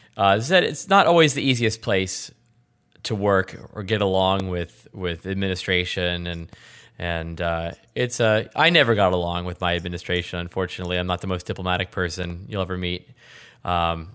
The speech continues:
and I guess perhaps if I had shut up more often, then maybe I, my career would have lasted longer, but, uh, I'm so glad that it didn't. Anyway, um, I recently looked at a picture of myself from two years ago,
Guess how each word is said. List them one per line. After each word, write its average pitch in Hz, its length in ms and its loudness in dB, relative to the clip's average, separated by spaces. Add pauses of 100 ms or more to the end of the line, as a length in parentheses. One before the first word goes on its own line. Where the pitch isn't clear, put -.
and 95 120 -4
I 92 60 2
guess 92 240 -2
perhaps 95 420 -2
if - 120 -10
I 90 60 -2
had 87 120 -2
shut 92 180 -2
up 90 160 0
more 92 180 -4
often, 87 420 -2
then 90 180 -6
maybe 90 240 -2
I, 87 40 0 (160)
my 95 160 0
career 104 280 0
would 101 100 -2
have 92 100 -6
lasted 101 320 2
longer, 107 380 2
but, 98 320 2 (380)
uh, 98 200 4
I'm 113 140 0
so 120 220 4
glad 107 260 4
that 104 100 2
it 95 80 -2
didn't. 123 280 2 (680)
Anyway, 117 720 6 (360)
um, 107 340 2 (360)
I 147 220 8
recently 135 920 0 (520)
looked 131 360 0
at 110 80 0
a 107 40 2
picture 92 720 -4
of 98 260 -4
myself 95 840 0 (720)
from 107 220 -6
two - 240 -2
years 135 420 2
ago, 85 640 0